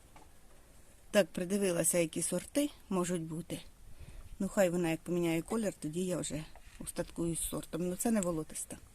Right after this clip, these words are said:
Ось. Оце волотиста. І, скоріш всього, це таке ж Sunday Frace. Бо вона починає змінювати колір. Бачите? На ній було написано: і листочки сходяться, і квіточки наче сходяться.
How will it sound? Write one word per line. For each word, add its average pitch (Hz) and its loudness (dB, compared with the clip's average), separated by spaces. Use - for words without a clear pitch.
Ось. 156 -2
Оце 269 2
волотиста. 175 -2
І, 220 0
скоріш 208 6
всього, 170 6
це 165 0
таке 160 -4
ж - 8
Sunday 156 0
Frace. 285 4
Бо 185 2
вона 180 2
починає 196 0
змінювати 165 0
колір. 151 -8
Бачите? - -6
На 190 0
ній 185 4
було 165 -2
написано: 240 -2
і 185 -2
листочки - -2
сходяться, 208 -2
і 160 2
квіточки 156 0
наче 240 2
сходяться. 190 -2